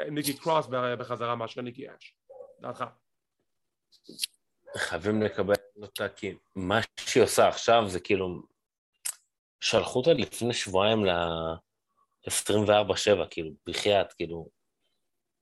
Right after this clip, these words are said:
Speaker 2: די, גמרו אותה כבר, שחטו אותה כבר,
Speaker 1: היי, זכתה
Speaker 2: כאילו.
Speaker 1: באליפות לפחות. לפחות היא זכתה.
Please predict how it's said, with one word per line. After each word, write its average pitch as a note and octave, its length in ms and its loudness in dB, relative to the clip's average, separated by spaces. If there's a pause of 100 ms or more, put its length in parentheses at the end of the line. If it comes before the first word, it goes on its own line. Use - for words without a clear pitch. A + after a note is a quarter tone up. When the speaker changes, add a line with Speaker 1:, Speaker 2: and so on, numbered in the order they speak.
(120)
Speaker 2:
די, B2 360 8
גמרו A#2 340 8
אותה B2+ 180 4
כבר, G2+ 180 4
שחטו - 500 2
אותה C3+ 200 6
כבר, F3 100 2
Speaker 1:
היי, F#3+ 140 6
זכתה C#3 100 -2
Speaker 2:
כאילו. F3 240 4
Speaker 1:
באליפות F3+ 480 2
לפחות. C#3+ 460 -2 (300)
לפחות C3 300 -2
היא D#3 80 -2
זכתה. D3 320 0